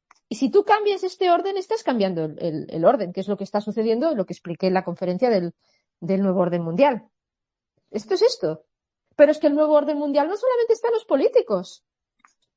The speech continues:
está en, en líderes espirit-, considerados líderes espirituales que han dado verdades al mundo que, que, que se ve que van del mismo palo.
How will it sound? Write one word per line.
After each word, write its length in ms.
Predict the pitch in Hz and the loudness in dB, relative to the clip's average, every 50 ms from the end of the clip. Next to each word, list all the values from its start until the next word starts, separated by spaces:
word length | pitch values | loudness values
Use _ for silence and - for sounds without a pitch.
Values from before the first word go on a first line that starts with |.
| _ _ - | _ _ -8
está 360 | 220 214 220 - - 320 370 440 508 - - | -8 -8 -8 -2 0 0 0 0 0 -4 -4
en, 260 | 262 262 247 240 240 - | -4 -2 -4 -4 -4 -4
en 220 | 226 214 208 208 | -2 -2 0 0
líderes 300 | 208 247 294 349 427 494 508 480 | 0 0 0 0 0 0 0 -2
espirit-, 460 | - - - 285 254 233 226 - - _ _ | -2 -4 -2 0 0 0 -2 -4 -10 _ _
considerados 600 | 262 240 220 226 220 185 185 185 220 294 359 320 | -2 -2 0 0 -2 0 2 2 2 2 2 2
líderes 320 | 311 339 370 415 466 453 403 | 2 2 2 2 2 2 0
espirituales 840 | 349 - - 277 233 220 214 226 262 285 262 208 - 190 - - _ _ _ _ _ _ _ - | 0 -2 -2 -2 -2 0 2 2 2 2 2 0 -4 -4 -6 -12 _ _ _ _ _ _ _ -2
que 80 | - 285 | 0 0
han 140 | 294 285 | 2 2
dado 260 | 311 359 403 349 247 190 | 2 2 2 2 0 0
verdades 440 | 185 180 175 220 254 269 311 302 330 | -2 -2 0 0 0 0 -2 -2 0
al 100 | 311 285 | 0 0
mundo 560 | 294 339 359 349 320 269 285 466 - - _ _ _ _ _ _ _ _ _ _ _ _ _ _ _ - | 0 -2 -2 -2 0 2 2 2 0 -4 _ _ _ _ _ _ _ _ _ _ _ _ _ _ _ -2
que, 380 | - 226 208 208 190 175 - - | 0 2 2 2 2 0 -4 -6
que, 240 | - 190 185 170 170 - | -4 -4 -4 -4 -4 -6
que 120 | - 208 196 | -6 -6 -4
se 160 | - 214 196 | -2 0 2
ve 180 | 226 330 392 403 | 4 4 4 2
que 100 | 349 285 | 0 -2
van 160 | 220 202 220 | -2 -2 0
del 140 | 240 330 359 | -2 0 0
mismo 300 | 403 453 466 - 277 - | 0 0 0 0 -4 -4
palo. 380 | - 180 254 359 262 170 - | -2 -2 0 0 -2 -4 -6